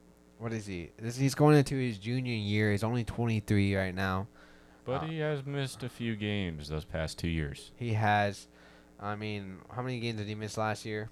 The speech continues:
Speaker 2: He m-, missed four.
Speaker 1: He missed
Speaker 2: He missed
Speaker 1: four.
Speaker 2: three the last year.
Speaker 1: He missed four last year?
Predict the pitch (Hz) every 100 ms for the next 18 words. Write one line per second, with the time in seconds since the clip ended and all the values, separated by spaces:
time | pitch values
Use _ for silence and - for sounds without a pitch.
0 | 107 98 98 101 104 - - 101 107 -
1 | - - 104 85 98 - 113 113 123 -
2 | 98 101 95 87 95 95 90 82 - -
3 | - 87 85 78 - 78 85 - - -
4 | - - - - - - - - - -
5 | - - - - - - 120 127 - 127
6 | 117 110 123 151 156